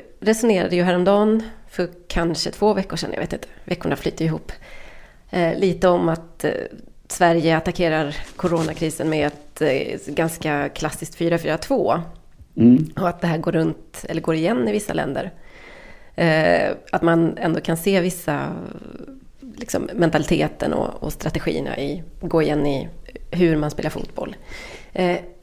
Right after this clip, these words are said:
Speaker 1: jag har ju börjat känna att, eh, ju mer jag tänker på det, att jag följer liksom den här, eh, utvecklingen och dödstalen så väldigt mycket med, eh, någon form av, så här, fotbollsglasögon, där jag känner att så här,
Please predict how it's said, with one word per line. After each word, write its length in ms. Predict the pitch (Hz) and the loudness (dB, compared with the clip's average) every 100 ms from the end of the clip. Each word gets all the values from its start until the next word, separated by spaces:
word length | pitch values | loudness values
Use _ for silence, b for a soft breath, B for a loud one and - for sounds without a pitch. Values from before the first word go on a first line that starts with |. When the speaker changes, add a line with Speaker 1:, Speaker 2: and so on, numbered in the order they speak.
| - | -12
Speaker 1:
jag 180 | - 202 | 2 6
har 120 | 226 | 6
ju 80 | 269 | 6
börjat 180 | 262 269 | 2 0
känna 300 | 269 175 156 | 0 0 -2
att, 680 | - 160 - - - - - | -4 -6 -8 -20 -20 -12 -4
eh, 360 | 156 147 139 - - - - - | -2 -2 -4 -6 -12 -18 -18 -6
ju 160 | 175 | 2
mer 80 | 185 | 2
jag 100 | 180 | 4
tänker 280 | 190 185 - | 2 0 0
på 120 | - | -2
det, 100 | - | -2
att 360 | - - - - - - - - | -4 -10 -16 -16 -18 -16 -16 -14
jag 340 | - 160 - - | -6 -2 -2 -4
följer 480 | - 190 170 175 202 | 2 4 4 2 0
liksom 300 | 196 - 170 | -2 -2 0
den 120 | 175 | 0
här, 300 | 160 156 139 | 0 -2 -4
eh, 140 | 143 123 - - - | -4 -6 -14 -20 -4
utvecklingen 920 | 185 160 - 160 - 156 185 147 151 | -2 -2 -2 -6 -4 -4 -2 -2 -2
och 140 | - 147 B B B B B | -2 -4 B B B B B
dödstalen 640 | - 190 - - 165 175 170 | 0 0 -2 0 2 2 0
så 180 | - | -4
väldigt 240 | 165 180 165 | -2 0 0
mycket 260 | 180 170 | -2 0
med, 300 | 165 151 143 | 0 0 -4
eh, 80 | 151 - - | -4 -6 -6
någon 120 | 151 143 | -6 -4
form 220 | 156 151 | -2 -2
av, 240 | 147 147 139 | -4 -6 -8
så 140 | - | -4
här, 60 | - | -2
fotbollsglasögon, 2000 | 165 160 135 - - - - - - - - - 170 156 139 - 151 143 143 151 165 - - | -2 -2 -4 -4 -6 -8 -10 -16 -20 -20 -18 -12 -2 2 2 2 0 2 0 0 -4 -12 -18
där 240 | - 165 160 | -2 2 2
jag 120 | 165 | 2
känner 260 | 170 156 147 | 0 0 -2
att 180 | 147 | -4
så 60 | 160 | -4
här, 200 | 143 | -4